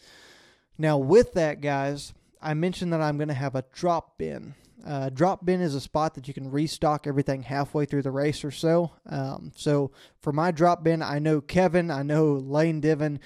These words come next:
y'all guys really wanted to hear what I was gonna put in mine. Um, and it's pretty simple. I'm gonna put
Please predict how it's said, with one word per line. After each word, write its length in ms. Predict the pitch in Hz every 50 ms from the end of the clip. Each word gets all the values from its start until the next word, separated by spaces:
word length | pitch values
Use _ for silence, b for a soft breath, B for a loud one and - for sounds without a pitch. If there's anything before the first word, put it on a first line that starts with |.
| B B
y'all 160 | B 156 156
guys 260 | 143 151 151 147 131
really 220 | 135 156 156 160 156
wanted 240 | 147 151 147 143 139
to 60 | 135
hear 180 | 131 151 151
what 100 | 139 139
I 120 | 139 135 139
was 120 | 139 131
gonna 160 | 127 143 135
put 240 | 127 - - 151 156 -
in 280 | - 151 143 139 131
mine. 460 | 127 131 139 151 165 170 175 180 160 - B B B B B B B
Um, 420 | B 143 139 131 127 127 131 135 - -
and 400 | 160 156 160 165 151 175 175 160 _ -
it's 160 | 165 160 -
pretty 240 | - - 202 208 175
simple. 340 | - 175 175 160 - 127 120
I'm 160 | 135 139 151
gonna 140 | 160 165 147
put 160 | - 170 165